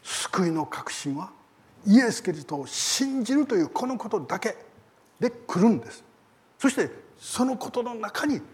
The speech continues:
私生き続けるんです。だから私は救われてる。それだけです。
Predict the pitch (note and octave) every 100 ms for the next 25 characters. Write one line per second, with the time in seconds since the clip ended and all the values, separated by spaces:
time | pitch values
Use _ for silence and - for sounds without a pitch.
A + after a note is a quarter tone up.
0 | - - D#3 C#3 B2+ D3 - - E3 G3+
1 | B2 - - - - - - D3+ A#2+ -
2 | - F3+ D3 - A#2 - - - - -
3 | _ _ _ _ _ _ _ _ _ _
4 | _ C#3 G#3 G3 E3 - -